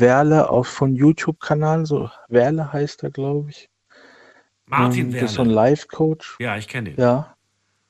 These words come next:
Speaker 1: Und, äh, den kennen viele Leute und
Speaker 2: Ja.
Speaker 1: der hat in einem Video gemeint, dass man sich, dass man eigentlich immer der Dumme ist, in Anführungszeichen, wenn man sich für jede Kleinigkeit entschuldigen würde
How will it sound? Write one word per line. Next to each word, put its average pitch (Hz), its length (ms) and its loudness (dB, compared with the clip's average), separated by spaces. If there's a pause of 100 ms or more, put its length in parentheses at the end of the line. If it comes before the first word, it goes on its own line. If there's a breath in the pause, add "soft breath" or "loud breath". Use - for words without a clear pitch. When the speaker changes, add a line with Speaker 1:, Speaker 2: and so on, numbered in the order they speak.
(420)
Speaker 1:
Und, 135 440 -2
äh, 123 300 2 (180)
den 120 140 2
kennen 131 260 -4
viele 143 400 2
Leute 156 560 2
und 135 200 -4
Speaker 2:
Ja. - 260 -8
Speaker 1:
der 123 140 4
hat 131 180 -2
in 131 120 -2
einem 147 440 -2
Video 151 400 0
gemeint, 139 460 -2
dass - 200 -4
man 131 180 -4
sich, - 360 -14 (680)
dass - 240 -2
man 131 160 0
eigentlich 131 340 -4
immer 143 200 0
der 131 160 4
Dumme 156 400 0
ist, 117 180 -6
in 120 80 0
Anführungszeichen, 123 1000 -4
wenn 123 120 2
man 123 140 0
sich 127 200 -10
für 127 120 -4
jede 139 420 -2
Kleinigkeit 131 720 -4
entschuldigen 123 720 -2
würde 120 340 -4